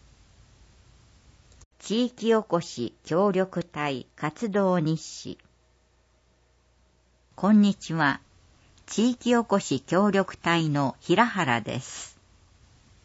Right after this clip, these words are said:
以前ご紹介いたしました里山留学プログラムは、里山留学生を中心に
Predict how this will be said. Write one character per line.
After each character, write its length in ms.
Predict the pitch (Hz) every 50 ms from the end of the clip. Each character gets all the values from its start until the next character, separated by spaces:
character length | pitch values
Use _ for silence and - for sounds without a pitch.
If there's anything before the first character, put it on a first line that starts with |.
| _ _ _ _ _ _ - _ _ _ _ _ _ _ _ _ _ _
以 140 | 233 254 262
前 280 | 233 247 233 208 180 156
ご 120 | - 147
紹 340 | 151 - - 226 214 202 196
介 360 | - - 190 185 180 175 160
い 60 | 160
た 160 | - 196 185
し 140 | 175 - 180
ま 160 | 175 170 170
し 160 | 175 - - -
た 240 | - 120 113 - - _ _ _ _
里 340 | - - 175 175 - 240 240
山 300 | 233 226 220 208 208 202
留 240 | 156 170 208 233 226
学 320 | 208 214 208 - - 202
プ 120 | - - 160
ロ 140 | 190 208
グ 120 | 202 185 202
ラ 140 | 185 175 151
ム 160 | 135 123 120
は、 240 | 123 123 120 127 - - _ _ _ _ _ _ _ _ _
里 280 | - - 165 - - 226
山 300 | 220 208 208 196 202 190
留 260 | 156 170 202 214 214
学 280 | 208 202 208 208 -
生 340 | - - - 139 135 131 135
を 160 | 127 123 131
中 240 | 131 - - 180 196
心 420 | 180 - - - 170 170 160 156 156
に 220 | 151 147 143